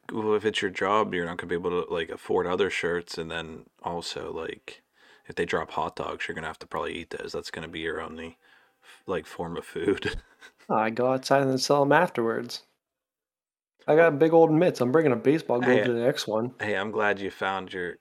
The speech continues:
Speaker 1: your true passion, 'cause, uh, I don't, I don't know how successful it's gonna be, but
Speaker 2: It benefits
Speaker 1: at
Speaker 2: a
Speaker 1: least
Speaker 2: lot
Speaker 1: you
Speaker 2: of other
Speaker 1: got,
Speaker 2: people besides me,
Speaker 1: at least you
Speaker 2: 'cause I
Speaker 1: got
Speaker 2: can't wear the shirts. I gave this one to my niece.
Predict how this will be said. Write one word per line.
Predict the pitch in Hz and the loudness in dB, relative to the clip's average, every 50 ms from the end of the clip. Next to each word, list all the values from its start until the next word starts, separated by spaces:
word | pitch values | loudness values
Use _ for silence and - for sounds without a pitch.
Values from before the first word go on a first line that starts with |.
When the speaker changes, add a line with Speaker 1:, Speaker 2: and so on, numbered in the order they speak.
| _ - | _ -6
Speaker 1:
your | 110 101 | -6 -6
true | - - - 92 87 | -4 -4 -6 -6 -6
passion, | - - 90 85 82 82 - - - 82 80 - - _ | -2 -2 -2 0 0 -2 -4 -8 -10 -10 -12 -16 -18 _
'cause, | - - 85 82 80 - - - 82 | -8 -6 -6 -6 -6 -8 -8 -10 -8
uh, | 82 - - - 64 - - - _ _ _ _ _ _ _ _ _ _ - - - - - - - - - _ _ _ _ _ _ _ _ _ _ _ _ _ _ _ _ _ _ _ _ _ _ - | -8 -8 -10 -10 -12 -12 -16 -18 _ _ _ _ _ _ _ _ _ _ -20 -20 -20 -20 -20 -20 -20 -20 -20 _ _ _ _ _ _ _ _ _ _ _ _ _ _ _ _ _ _ _ _ _ _ -16
I | 90 85 | -14 -12
don't, | 87 90 - - _ - | -10 -10 -12 -14 _ -8
I | |
don't | - 95 90 | -6 -6 -4
know | 90 90 | -4 -4
how | 90 92 87 | -4 -6 -6
successful | - - 101 - - - 104 98 95 - - 107 98 | -6 -8 -8 -8 -4 -2 0 0 0 0 0 -2 -2
it's | - - | -2 -2
gonna | - 92 90 87 | -4 -6 -6 -4
be, | 82 82 80 73 - - | -6 -8 -8 -10 -12 -12
but | - 50 50 - - _ _ _ _ _ _ _ _ _ _ - - _ _ _ _ - - - | -12 -12 -12 -12 -14 _ _ _ _ _ _ _ _ _ _ -20 -20 _ _ _ _ -12 -6 -6
Speaker 2:
It | 135 - | -2 2
benefits | 147 143 143 151 - - 156 147 - | 4 6 6 4 4 4 2 4 4
Speaker 1:
at | |
Speaker 2:
a | 131 | 4
Speaker 1:
least | 120 120 | 6 6
Speaker 2:
lot | 123 131 | 6 6
Speaker 1:
you | 135 | 6
Speaker 2:
of | 131 135 | 6 6
other | 131 127 | 4 2
Speaker 1:
got, | - | 2
Speaker 2:
people | - 143 139 131 123 120 - | 0 0 2 2 0 0 0
besides | 117 - - 123 123 123 117 120 | -4 -2 0 2 2 2 0 2
me, | 123 127 127 113 110 - | 2 2 2 2 0 -6
Speaker 1:
at | - - | -10 -6
least | - 92 85 - | -6 -6 -6 -4
you | - | 0
Speaker 2:
'cause | 123 117 | 4 6
I | 120 117 | 6 6
Speaker 1:
got | 117 | 6
Speaker 2:
can't | - 135 127 127 | 6 6 8 10
wear | 131 127 120 | 8 8 8
the | 120 110 | 6 4
shirts. | - - 147 135 113 - - | 6 6 6 6 6 4 2
I | 117 | 2
gave | 113 123 123 120 120 | 4 4 4 4 4
this | 120 135 135 - | 4 4 4 4
one | 120 117 117 | 0 -2 0
to | 117 | 2
my | 113 113 | 2 2
niece. | 113 123 131 127 117 113 - - | 4 4 4 4 4 2 -4 -10